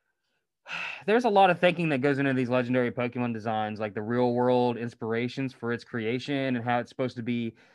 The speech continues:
It's basically like King Arthur, if King Arthur were a Pokemon. But it, to me, it just looks like a stuck-up rabbit that needs to be in a stew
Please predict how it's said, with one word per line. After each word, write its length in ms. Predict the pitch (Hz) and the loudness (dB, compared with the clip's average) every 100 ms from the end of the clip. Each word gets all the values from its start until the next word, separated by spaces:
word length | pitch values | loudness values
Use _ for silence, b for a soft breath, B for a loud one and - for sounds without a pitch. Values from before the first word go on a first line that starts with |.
| b | b
It's 120 | 147 - | -8 2
basically 560 | 208 208 - 180 160 | 4 4 2 4 4
like 320 | 143 131 131 - _ _ | 4 4 2 -6 _ _
King 240 | - 175 147 | -2 0 2
Arthur, 420 | 127 131 127 117 | 2 2 0 0
if 200 | 113 - | -2 -4
King 200 | - 139 | -4 0
Arthur 300 | 127 127 123 | 0 0 0
were 200 | 117 120 | 0 0
a 60 | 107 | -2
Pokemon. 720 | 131 120 113 104 101 101 104 104 | 0 -2 -2 -4 -4 -4 -6 -2
But 180 | 135 | 0
it, 140 | 135 123 | 0 -4
to 60 | 180 | -2
me, 120 | 196 | 0
it 60 | 147 | -2
just 160 | 151 | -8
looks 140 | 156 160 | -8 -6
like 80 | 139 | -6
a 60 | |
stuck-up 400 | - - 135 131 - | -4 -2 0 -2 0
rabbit 360 | 117 117 104 | 0 2 -2
that 100 | 110 | -8
needs 240 | 110 110 104 | -8 -10 -10
to 60 | |
be 120 | 98 113 | -8 -8
in 80 | 101 | -8
a 40 | |
stew 480 | - 131 131 127 | -8 -4 0 0